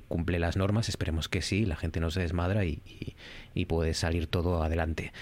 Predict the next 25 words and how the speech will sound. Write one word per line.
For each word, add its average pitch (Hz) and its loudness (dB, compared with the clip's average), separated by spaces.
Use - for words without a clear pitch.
Em, 85 2
con 82 0
los 80 0
hoteles 85 0
rozando 87 2
el 101 2
lleno, 110 4
como 87 0
comentábamos 82 2
antes, 107 2
y, 78 2
y 87 -2
la 82 2
hostelería 87 0
cerrando 90 0
sus - -4
últimas 87 0
reservas. 82 0
Y 117 2
con 107 4
todo 127 4
esto 147 0
yo 123 6
os 127 0
pregunto, 98 4